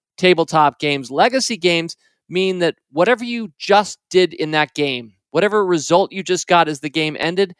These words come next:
that is going to change the next game that you play. The, the person who won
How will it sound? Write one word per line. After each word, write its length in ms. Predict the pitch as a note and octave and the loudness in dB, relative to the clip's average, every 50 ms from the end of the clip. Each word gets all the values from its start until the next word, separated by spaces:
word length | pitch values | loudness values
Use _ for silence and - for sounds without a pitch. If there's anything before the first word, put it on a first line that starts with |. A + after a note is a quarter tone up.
| _ _ _ _ _ - | _ _ _ _ _ 4
that 140 | E3 F#3 | 4 4
is 100 | A3 G#3 | 4 2
going 240 | - - G#3 G#3+ G#3 | 2 2 2 2 2
to 80 | F3 F3+ | 2 -2
change 880 | - - - - - G3 G3 G3+ G#3 G#3 G#3 G#3 G#3+ G#3+ G3+ - - - _ _ _ _ _ | -2 -4 -8 -4 -2 0 0 2 0 0 -2 -4 -6 -8 -12 -14 -16 -20 _ _ _ _ _
the 100 | - D3+ | 0 0
next 440 | D3+ D3+ D3+ D#3 D#3+ E3 - - - | 0 2 2 0 0 0 0 -6 -8
game 480 | - - D3 C#3 C3+ C3+ C3+ C3 C3 B2 - _ _ _ _ _ | -2 0 0 2 2 0 -2 -4 -6 -10 -14 _ _ _ _ _
that 200 | A#2 C3 C3+ - | 2 2 2 2
you 160 | - C#3 C3+ | 2 -2 -4
play. 540 | B2 - - D3+ C#3+ B2+ A#2+ G#2 G#2 G#2 - _ _ _ _ _ _ _ _ | -4 -4 -2 0 2 2 2 0 -4 -8 -16 _ _ _ _ _ _ _ _
The, 160 | - C3 - - | -8 -8 -8 -8
the 120 | _ B2 - | _ -14 -10
person 320 | - E3 E3+ - D#3 D#3 | -6 -6 -6 -6 -8 -4
who 140 | D3 E3 E3 | -2 -2 -2
won 520 | D#3 C#3+ D3 F#3 G3 G3 G3 F#3+ G3 F#3+ | -2 0 0 2 2 2 2 0 -2 -6